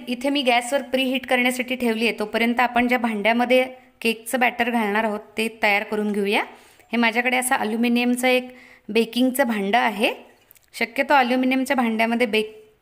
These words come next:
अ, करावा आपण केक. त्याला मी बटर लावलेलं आहे. तुम्हाला तूप लावायचं असेल, तर तूप लावू शकता, तेल लावू शकता. पण मी मगाशी सांगितलं तसं, तेलामुळं काही जणांची तक्रार असते की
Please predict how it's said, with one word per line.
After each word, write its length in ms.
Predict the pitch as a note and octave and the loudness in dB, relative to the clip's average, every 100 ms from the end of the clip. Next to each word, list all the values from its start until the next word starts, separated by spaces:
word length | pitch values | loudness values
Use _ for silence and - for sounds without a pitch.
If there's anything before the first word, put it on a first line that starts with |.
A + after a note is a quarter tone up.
| A3 | -4
अ, 160 | G3+ | -2
करावा 420 | G3 G#3+ G3 G3 G3 | -2 2 2 4 0
आपण 260 | F#3 D4+ - - - _ - | 0 -4 -6 -14 -20 _ -4
केक. 420 | A3+ B3 - _ _ | -4 -4 -16 _ _
त्याला 220 | A3+ G#3+ | 0 2
मी 320 | A#3+ B3+ C4+ B3+ - _ _ _ - | 2 2 -2 -6 -18 _ _ _ -4
बटर 340 | G#3+ A#3 D4 D#4+ | 0 2 2 2
लावलेलं 360 | C4 A3 G3+ | 2 2 2
आहे. 160 | F#3+ F#3 | 0 -2
तुम्हाला 280 | G3 G#3 G#3+ G#3+ | -6 -4 -4 -4
तूप 180 | A#3+ B3 | -4 2
लावायचं 340 | A#3+ A#3 A#3 | 2 2 -2
असेल, 260 | A#3 A#3+ A3+ | -4 -4 -4
तर 60 | A#3 | -6
तूप 180 | B3 A#3 | -4 0
लावू 140 | A#3 | 2
शकता, 420 | A#3 A#3+ - A3 | 0 -4 0 0
तेल 300 | A3 A#3 A#3+ | 0 2 2
लावू 200 | B3 A#3 | 4 2
शकता. 440 | A#3 A#3 - G3+ G#3 - - _ | 0 -6 -2 -2 -2 -12 -20 _
पण 100 | A3 | -2
मी 100 | A#3 | 0
मगाशी 360 | B3+ A#3 A3+ C4 | 2 2 0 0
सांगितलं 260 | B3+ A#3 B3 | -2 -2 -4
तसं, 160 | B3 C4 B3+ | -4 -6 0
तेलामुळं 500 | B3 A3+ A#3 A#3+ B3 | 2 4 2 2 0
काही 220 | B3 A3 | 2 0
जणांची 360 | A3+ A#3 A#3 A#3+ | 2 0 0 -2
तक्रार 320 | A#3+ A3+ A3 | -2 2 0
असते 220 | G#3+ - | 0 -6
की 260 | - B3 - | -6 -6 -8